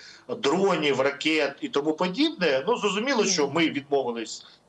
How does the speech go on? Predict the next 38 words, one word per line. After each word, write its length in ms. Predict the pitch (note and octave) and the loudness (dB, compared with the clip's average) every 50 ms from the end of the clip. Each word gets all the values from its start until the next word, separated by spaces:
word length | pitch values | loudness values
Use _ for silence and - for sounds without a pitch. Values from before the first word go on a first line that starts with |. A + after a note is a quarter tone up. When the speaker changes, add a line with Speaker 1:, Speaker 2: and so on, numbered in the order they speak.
| _ - | _ -2
Speaker 1:
про-, 200 | - C3+ D#3+ E3 | 0 2 2 2
від, 320 | B2+ C3 D#3 D3 - - - | 2 0 0 -2 -2 -4 -4
від, 260 | B2 C3 B2+ B2 C3 C#3 B2 C#3+ C3+ | -2 -2 -2 0 0 0 2 0 0
від 180 | A#2+ C3 C#3 C3+ | 0 -2 -4 0
того, 220 | - D3 C3+ B2 | 0 2 2 4
щоб 300 | A#2+ - - B2 A#2 - A#2+ A#2+ A#2 A2+ - - - - - - | 2 2 0 0 0 2 2 4 4 2 0 -4 -14 -12 -4 -2
домовлятися 720 | C#3+ C#3+ C#3+ C3+ C3+ C#3+ C3+ C3 C3+ B2+ B2 - C3+ B2+ | 0 2 2 2 4 2 2 2 0 -2 0 2 2 2
з, 400 | B2 B2 - B2+ B2 B2 A#2+ A#2+ A#2+ | 2 0 2 4 4 4 4 4 2
з 100 | - - | 0 -2
Росією 480 | C#3+ D#3 D#3 - - C#4+ D4+ C#4+ A#3 | -4 -4 -4 -4 -2 0 0 0 2
на 100 | D#3 D3 | 0 0
тих 200 | C3+ B2+ C#3 - | -2 -4 -6 -10
умовах, 300 | D3 C#3+ D3 C#3 C3 B2+ B2+ | -8 -4 -4 -2 -2 -4 -8
які, 300 | - - - - D3 C#3 - - - - | -10 -18 -18 -16 -16 -14 -14 -14 -10 -4
яких 320 | - A#2+ B2 D3+ C#3+ B2 C3+ | -4 -2 0 0 -2 0 0
є. 160 | C3+ C3 - - | 0 0 2 0
А 120 | D#3+ E3 | 0 2
Росія 340 | F3 F#3+ F#3 - A#3+ B3+ A#3 | 2 0 0 0 0 0 0
взагалі 300 | F3 E3 D#3 D#3 F3+ F#3+ | 0 0 0 0 0 0
не 100 | E3 D#3+ | 0 0
розглядає 500 | D3+ C#3+ C#3 C#3 C#3 C#3 D3+ D3+ D3 C#3+ | 0 0 -2 -4 -2 0 2 2 2 2
перемир'я 640 | - - C#3 C3+ C#3 C#3 D3+ E3 D#3 D3+ C3 A#2+ - - - - - | 0 -2 -2 -2 -2 -4 -4 -4 -2 -2 -2 -2 -4 -8 -12 -6 -4
як 180 | C3+ C3+ C3 | -4 -4 -2
варіант 480 | B2 C3+ C#3 C#3 C#3+ D3 C#3+ B2 A#2+ - - _ _ _ _ _ _ | -2 0 2 2 2 2 0 -2 -4 -10 -18 _ _ _ _ _ _
своєї 320 | - - C#3 C#3 C#3 C#3+ C#3 | -8 -2 0 2 2 2 0
поведінки, 680 | C3 C3+ C#3+ C3 C3+ C3 B2+ G#2+ G#2+ G#2 - - - G#2+ - | 0 -2 -2 -2 -2 -6 -6 -8 -12 -12 -14 -16 -18 -8 -2
так? 280 | - A3+ C#4 C#4 - - - - - - | 0 0 0 0 -6 -10 -16 -12 -4 -2
А 100 | - D#3 | -2 0
можливо 360 | F#3+ B3+ B3+ C4+ F4+ F4+ E4+ | 0 0 0 0 2 2 2
варіант, 340 | E4 D4+ C#4+ C#4 C4+ C4 - | 4 2 2 2 0 0 0
коли 580 | G#3 G#3+ G#3 G#3 G3+ A3 G#3+ G#3 G3+ F#3 E3 D3+ | 0 0 2 2 0 0 2 2 0 0 -2 -4
ми 80 | D#3 F3 | -6 -6
побачимо, 600 | F3 F3+ E3+ E3+ F#3+ F#3 F3 F3+ - D#3 D3 C#3+ | -4 -4 -2 0 2 2 2 0 -2 -4 -4 -4
що 120 | C3+ D3 | -6 -4
до 100 | C#3 D#3 | -6 -6
п'ятнадцятого 480 | D3+ - D#3+ - G3+ G3+ G3+ G3+ - A#3 | -6 -6 -4 -2 -2 -2 -2 -2 -2 -2
числа 260 | A#3 - - D4+ C#4+ | -2 0 0 0 0
буде 360 | C4 A3 A#3 F#3 F#3 D#3+ D#3+ | 0 -2 -2 0 0 0 -2